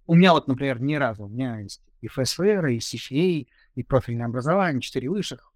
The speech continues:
поливать ни разу. Ни разу меня никто ничего не спросил, даже какое у меня образование. Мне приходилось, а, мне, мне было стыдно, и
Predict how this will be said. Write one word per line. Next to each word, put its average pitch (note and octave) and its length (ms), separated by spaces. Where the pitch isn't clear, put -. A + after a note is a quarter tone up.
поливать C#3+ 520
ни D#3+ 120
разу. B2 360
Ни C#3 100
разу D3 280
меня C3 140
никто C3 380
ничего C3 380
не B2 100
спросил, A2+ 520
даже D3 240
какое C#3 220
у - 40
меня B2+ 160
образование. A#2 680
Мне E3+ 260
приходилось, D#3+ 800
а, C3+ 200
мне, C#3+ 340
мне D3 260
было C#3 180
стыдно, G3+ 540
и C#3 80